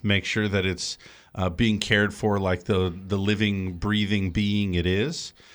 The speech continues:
And, um, so I, I, I can't help but think, um, we're nearing being healed,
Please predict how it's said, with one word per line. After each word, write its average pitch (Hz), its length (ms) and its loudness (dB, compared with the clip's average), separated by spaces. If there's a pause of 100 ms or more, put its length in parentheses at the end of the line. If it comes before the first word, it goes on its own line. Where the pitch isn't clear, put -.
(220)
And, 98 340 2
um, 95 460 2 (500)
so 127 460 4
I, 127 320 2 (120)
I, 147 240 2 (220)
I 139 120 4
can't 131 360 0
help 127 280 2
but 113 220 2
think, 117 460 -2
um, 101 480 0 (1120)
we're 143 920 2
nearing 135 840 2 (280)
being 123 280 2
healed, 104 560 0